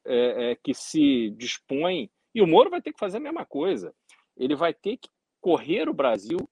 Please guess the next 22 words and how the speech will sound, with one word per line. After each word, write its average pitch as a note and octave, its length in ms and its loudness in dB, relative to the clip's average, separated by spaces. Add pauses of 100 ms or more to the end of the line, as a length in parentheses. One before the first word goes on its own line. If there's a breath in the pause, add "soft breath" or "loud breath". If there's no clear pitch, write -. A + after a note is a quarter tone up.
(280)
conhecer G#3 640 -2
o B3+ 100 0
Brasil D#3+ 420 -2
de F3+ 120 -14
verdade. C3+ 880 -4 (340 soft breath)
Isso - 140 -18
parece A3+ 420 0
um, G3+ 240 -4
um, - 760 -12
uma E3 200 4
bobagem, D#3 640 8
uma C#3 140 0
falácia, D3+ 720 4
mas F3 160 -4
eu A3 60 -2
vou B3 100 -2
dar B3+ 100 0
um - 60 -4
testemunho A#3 560 -2
meu F#3 380 2
aqui, A#2+ 200 -6
pessoal. A#2+ 560 -4